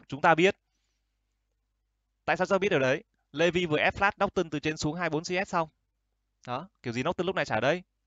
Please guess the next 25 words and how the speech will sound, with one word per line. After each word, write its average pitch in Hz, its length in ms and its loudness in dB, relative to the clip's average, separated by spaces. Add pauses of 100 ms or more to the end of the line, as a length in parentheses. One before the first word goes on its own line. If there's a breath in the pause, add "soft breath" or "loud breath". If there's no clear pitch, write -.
(460)
Đúng 185 100 2
không? 214 140 8 (1040)
Cái 170 120 4
flash 247 220 4
này 185 120 4
của 156 60 6
Kiaya 196 280 4
là 190 80 4
trả 147 180 6
hai 196 160 4
mạng 202 180 6
nhá. 196 260 4 (1400)
Cái 170 120 0
flash 233 280 4
này 170 120 2
của 139 80 4
Kiaya 180 360 0
là 156 100 2
trả 127 280 2
giá 135 180 4
bằng 156 160 2
hai 208 240 4
mạng 185 220 0
hạ 147 140 0
gục. 151 160 0